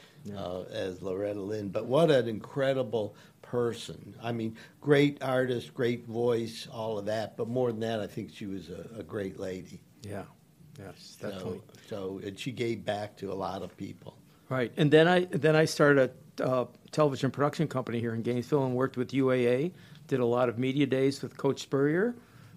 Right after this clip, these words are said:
Speaker 1: um, and, uh, with Coach Meyer and, and Mullen and,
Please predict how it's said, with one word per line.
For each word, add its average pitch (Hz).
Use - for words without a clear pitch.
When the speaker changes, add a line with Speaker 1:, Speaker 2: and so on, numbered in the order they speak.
Speaker 1:
um, 110
and, 107
uh, 110
with 104
Coach 120
Meyer 127
and, 110
and 95
Mullen 131
and, 104